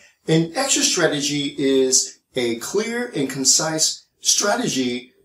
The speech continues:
to get your money out of the deal's situation. What is the situation? Well, I'm gonna share with you a very common mobile home park deal investment situation. Let's say you find a park that you really, really like,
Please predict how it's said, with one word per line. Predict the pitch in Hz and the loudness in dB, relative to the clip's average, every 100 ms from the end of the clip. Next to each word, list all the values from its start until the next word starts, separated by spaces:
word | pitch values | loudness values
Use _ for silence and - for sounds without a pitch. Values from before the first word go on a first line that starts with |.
| - | -4
to | - 135 | 0 2
get | 123 180 | 2 2
your | 160 143 | 2 2
money | 151 151 147 - - | 2 0 -2 -6 -10
out | - - - - | -6 -4 -6 -4
of | 165 156 | -2 2
the | 156 | 2
deal's | 156 170 165 160 - - | 2 2 2 2 2 2
situation. | - 175 170 151 156 151 - _ _ _ - 147 _ _ - | 2 2 -2 -4 -4 -6 -8 _ _ _ -16 -16 _ _ -4
What | 139 214 | 0 2
is | 208 | 2
the | 185 | 2
situation? | - 170 165 151 151 - - | 2 0 -4 -6 -6 -8 -10
Well, | 147 170 - - _ | -6 -6 -6 -14 _
I'm | - | -2
gonna | 170 185 | 0 2
share | - 190 | 4 4
with | 175 160 | 2 2
you | 160 151 | 2 2
a | 135 110 | -4 -8
very | 104 135 180 196 151 | -4 0 2 4 2
common | - - 220 285 254 131 - - _ _ _ - | -2 -8 -4 0 2 0 -2 -12 _ _ _ -6
mobile | 123 - 220 | -2 -2 -2
home | 202 214 - | -2 -4 -2
park | 196 185 147 | -2 -2 -2
deal | 175 165 165 | 0 2 0
investment | 143 117 147 - 143 | -4 -2 0 0 0
situation. | - 139 - 123 113 - - _ _ _ | 0 2 0 -4 -4 -6 -12 _ _ _
Let's | - - | -2 2
say | - 220 | 2 2
you | 196 185 | -4 -4
find | - 185 190 | -4 -2 0
a | 170 | -2
park | - 170 170 | -2 -2 0
that | 165 | -4
you | 147 135 | -4 -4
really, | 139 214 214 | -2 0 0
really | 165 165 123 | 2 2 2
like, | 110 107 | -2 -4